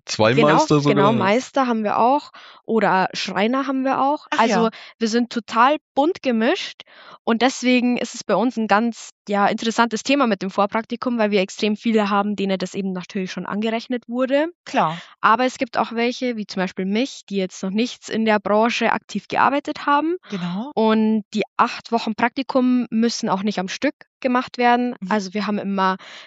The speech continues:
Speaker 2: mindestens zwei Wochen, die man eben leisten muss. Und das soll im Bauhauptgewerbe stattfinden,
Speaker 3: Mhm.
Speaker 2: das Praktikum.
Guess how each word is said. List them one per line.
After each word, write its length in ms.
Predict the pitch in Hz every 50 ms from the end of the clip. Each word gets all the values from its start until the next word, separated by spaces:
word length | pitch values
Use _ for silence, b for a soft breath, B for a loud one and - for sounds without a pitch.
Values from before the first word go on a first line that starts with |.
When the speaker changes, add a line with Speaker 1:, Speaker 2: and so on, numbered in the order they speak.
| B B
Speaker 2:
mindestens 580 | 226 240 254 277 277 269 - - 254 - -
zwei 280 | - 226 233 226 233 220
Wochen, 340 | 226 233 - - 254 240 214
die 80 | 220
man 340 | 208 202 202 202 202 196 196 -
eben 360 | 202 196 185 190 185 185 185 _ _ -
leisten 420 | 214 214 269 311 - - - 285
muss. 400 | 285 277 294 302 320 - - - _ B B B B B B B B B
Und 320 | B 226 226 220 226 214 -
das 200 | 220 214 - -
soll 460 | - 220 220 214 214 214 214 208 202 - -
im 340 | 202 202 208 202 202 202 - -
Bauhauptgewerbe 1300 | 185 190 196 196 208 - - 190 190 - - - - 202 175 180 175 175 180 170 180 180 175 180 180 202 -
stattfinden, 520 | - - - 180 - - - 208 175 190 247
Speaker 3:
Mhm. 40 |
Speaker 2:
das 120 | 339 453 -
Praktikum. 600 | - - 185 _ - - - - - 190 196